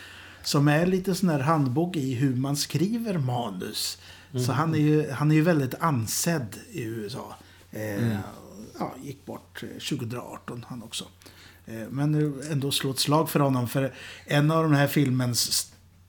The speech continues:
Speaker 1: styrkor är ju verkligen manuset, kan man ju
Speaker 3: Mm.
Speaker 1: lugnt säga. Eh, det är ju väldigt roligt talmanus.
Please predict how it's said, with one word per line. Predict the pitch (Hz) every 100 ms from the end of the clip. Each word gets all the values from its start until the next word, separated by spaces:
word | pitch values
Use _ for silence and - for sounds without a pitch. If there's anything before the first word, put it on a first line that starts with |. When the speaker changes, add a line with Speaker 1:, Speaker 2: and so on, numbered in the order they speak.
| -
Speaker 1:
styrkor | - - - - 156 113 - - 175 143
är | 120
ju | 127
verkligen | 113 151 120 - 117 131 156 131
manuset, | 160 165 156 131 - 104 - 127 120
kan | - 127
man | 120
ju |
Speaker 3:
Mm. | 120
Speaker 1:
lugnt | 120 113 107
säga. | - 113 101 - - - - - - -
Eh, | 117 113 120
det |
är | 131
ju | 131 123
väldigt | 117 151 135 120 120
roligt | 127 120 104 104 -
talmanus. | - 123 113 113 120 110 90 -